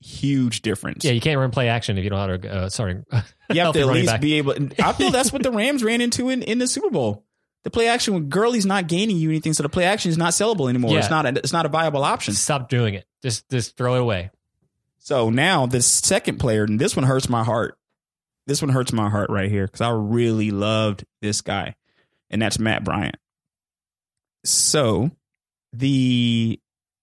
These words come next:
Speaker 1: consensus seems to be here that they're just going younger here.
Speaker 2: Yep.
Speaker 1: Uh, Giorgio Tavecchi? Tavecchio? I'm not even sure how to say this guy's last name, but let's just say, call him Giorgio.
Speaker 2: Yeah, that sounds good.
Speaker 1: So he is the,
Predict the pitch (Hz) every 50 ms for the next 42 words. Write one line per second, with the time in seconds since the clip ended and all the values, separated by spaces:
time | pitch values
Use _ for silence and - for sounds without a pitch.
0 | _ _ - - 143 139 - - - 175 196 202 - 147 135 - - 131 120 113
1 | 113 - - 110 - 113 110 104 107 104 104 101 101 104 98 - 113 104 110 -
2 | - - 117 113 110 104 98 101 101 110 107 104 92 95 95 95 98 95 95 92
3 | 101 - _ - 147 143 214 202 - _ _ _ _ _ _ _ _ _ _ _
4 | _ _ _ - 110 107 104 98 101 101 98 98 98 - - - - 104 101 98
5 | 110 127 147 156 151 151 151 143 139 139 - 110 98 104 113 139 - - 262 285
6 | 277 - - _ - - 104 98 123 151 - - 311 320 320 330 262 139 165 180
7 | 170 160 - 143 135 127 117 - - 123 123 123 - - 113 113 107 110 110 107
8 | 107 - - 104 104 101 101 113 135 - - 131 - - 120 110 - - 120 113
9 | 110 104 101 - 101 95 90 92 90 87 87 - _ _ - 165 139 131 143 -
10 | - - 101 92 - - 104 98 101 104 - _ _ _ _ _ _ _ _ _
11 | _ _ - - 151 131 117 127 160 175 185 180 170 160 147 143 - - 143 139
12 | 139 135 131 127 127 120 117